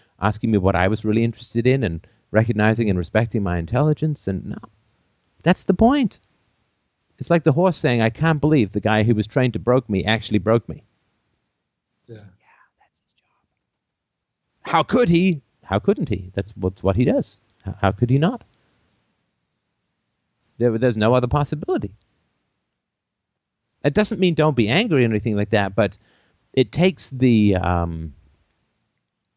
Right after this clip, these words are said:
Speaker 1: the horror and the urgency out of it. Because anger should want to change something. And anger fuels itself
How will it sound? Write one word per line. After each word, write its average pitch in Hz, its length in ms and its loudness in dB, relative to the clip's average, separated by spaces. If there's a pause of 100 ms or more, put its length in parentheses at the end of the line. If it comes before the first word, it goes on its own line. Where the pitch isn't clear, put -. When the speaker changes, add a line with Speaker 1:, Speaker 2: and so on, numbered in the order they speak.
(180)
Speaker 1:
the - 100 0
horror 104 320 2
and 90 160 -2
the - 140 -4
urgency 104 480 -2
out 85 200 -4
of 78 100 -8
it. - 160 -14 (560)
Because 151 340 2
anger 175 560 0 (500)
should 120 300 0
want 127 200 2
to 98 120 -2
change 104 640 -6
something. 80 420 -6 (1500)
And 127 220 0
anger 156 400 2
fuels 196 500 0
itself 104 600 -2